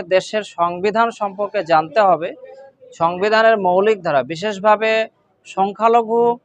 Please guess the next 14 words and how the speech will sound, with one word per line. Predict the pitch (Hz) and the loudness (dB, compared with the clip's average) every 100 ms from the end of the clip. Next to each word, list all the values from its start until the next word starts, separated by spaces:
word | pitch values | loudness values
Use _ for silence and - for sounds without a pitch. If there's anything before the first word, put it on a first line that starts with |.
| _ _ _ | _ _ _
বা | 151 165 | 2 2
যারা | 170 185 190 175 139 | 4 4 4 2 -8
ধর্মীয়ভাবে | 139 151 180 196 226 254 220 208 185 180 190 - _ _ _ 131 | -8 2 2 2 0 -2 0 0 2 2 0 -4 _ _ _ -10
ধর্ম | 139 175 196 220 | 0 2 4 2
পালন | 214 180 196 233 | 4 2 2 0
করতে | 233 220 220 | -4 -4 -4
পারে | 196 196 196 | 2 2 2
সেই | 196 190 | 0 -4
সমস্ত | 165 196 196 202 | -4 -6 -6 -2
অধিকার | 185 156 156 190 214 202 | -2 -2 -4 0 2 2
দেওয়া | 180 175 | 2 2
আছে | 175 180 | 2 -2
যে | 160 165 | -8 -6
জায়গাগুলো, | 156 147 160 202 160 156 | 0 0 2 0 -2 -6